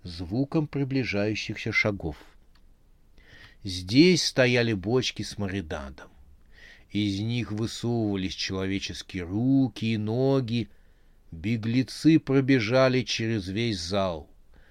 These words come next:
В следующем зале на металлических рамах были подвешены гроздья человеческих пальцев. Они походили на связки сосисок.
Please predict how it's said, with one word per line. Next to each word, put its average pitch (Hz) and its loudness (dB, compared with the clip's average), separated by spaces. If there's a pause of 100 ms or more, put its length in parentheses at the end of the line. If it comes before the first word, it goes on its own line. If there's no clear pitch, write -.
(220)
В - -16
следующем 147 4
зале 139 4 (300)
на 104 -2
металлических 139 4
рамах 127 6
были 107 -2
подвешены 101 -2
гроздья 101 2
человеческих 95 -6
пальцев. - -12 (880)
Они 156 6
походили 175 6
на 160 4
связки 147 2
сосисок. - -2